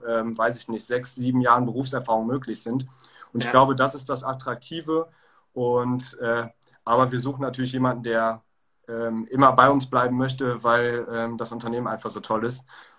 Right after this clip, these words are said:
Speaker 1: Und,
Speaker 2: Mhm.
Speaker 1: ähm, ich glaube, da kann sich jeder Bewerber nur freuen auf,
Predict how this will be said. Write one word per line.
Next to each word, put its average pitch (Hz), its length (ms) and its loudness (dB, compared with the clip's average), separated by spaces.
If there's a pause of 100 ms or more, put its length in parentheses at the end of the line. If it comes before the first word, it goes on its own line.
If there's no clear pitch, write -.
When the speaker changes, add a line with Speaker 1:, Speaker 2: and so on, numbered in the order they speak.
(220)
Speaker 1:
Und, 110 640 0
Speaker 2:
Mhm. 131 60 -6
Speaker 1:
ähm, 107 400 -4
ich - 140 -12
glaube, 117 220 6
da 113 100 2
kann 127 180 0
sich 123 140 -2
jeder 131 200 2
Bewerber 120 400 0
nur 120 140 -4
freuen 120 420 -2
auf, 110 440 -8